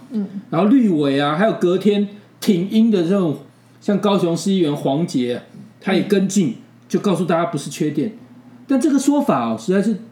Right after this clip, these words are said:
Speaker 2: 太胡乱了。
Speaker 1: 对。
Speaker 2: 哦，所以直到五一四的时候，哎，
Speaker 1: 嗯。
Speaker 2: 他们又想到一件事情。
Speaker 1: 什么事？
Speaker 2: 他们把责任推给了台电。哦，因为他们这个五一三当天，他们发现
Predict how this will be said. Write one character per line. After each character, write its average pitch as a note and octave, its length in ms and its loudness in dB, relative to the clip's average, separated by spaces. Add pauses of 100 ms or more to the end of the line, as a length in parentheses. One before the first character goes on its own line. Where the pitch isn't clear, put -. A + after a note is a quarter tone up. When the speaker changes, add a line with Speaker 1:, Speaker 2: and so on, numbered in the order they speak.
(280)
Speaker 2:
太 A#3+ 220 0
胡 C3 240 0
乱 D#3 220 0
了。 G2+ 240 -4
Speaker 1:
对。 G#3 280 -6 (540)
Speaker 2:
哦， C#3 180 -2
所 B3+ 160 2
以 E3 140 0 (800)
直 G3 220 -2
到 C4 280 0
五 D#3+ 200 0
一 A#3 140 2
四 A#3+ 200 0
的 F3 60 2
时 - 180 -6
候， D#3 280 -2 (160)
哎， F#3+ 80 -2
Speaker 1:
嗯。 G#3 100 0
Speaker 2:
他 - 140 -4
们 F#3+ 100 2
又 F#3+ 60 2
想 A#2 220 -4
到 C#3+ 140 -2
一 B2+ 40 -2
件 B2+ 160 -2
事 C3 120 -8
情。 G2+ 180 -12 (340)
Speaker 1:
什 F#3+ 100 -8
么 F#3+ 80 -4
事？ E3+ 260 -10 (400)
Speaker 2:
他 D#3 80 -4
们 D3+ 80 -2
把 D3+ 160 -2
责 C#3+ 220 -2
任 D3+ 220 0
推 D#3 260 -2
给 A2+ 220 -4
了 G#2+ 200 -8 (460)
台 B2 280 -4
电。 C#3+ 260 0 (600)
哦， C4+ 200 -6
因 A#3+ 80 2
为 A#3+ 60 2
他 B3 100 2
们 A3 100 0 (480)
这 B3+ 100 -2
个 F3 180 2
五 E3 120 0
一 G#3+ 100 2
三 A#3 220 2
当 A3+ 180 0
天， G#3 340 0
他 A3+ 100 0
们 G3+ 80 2
发 G#3 140 2
现 G3 260 -2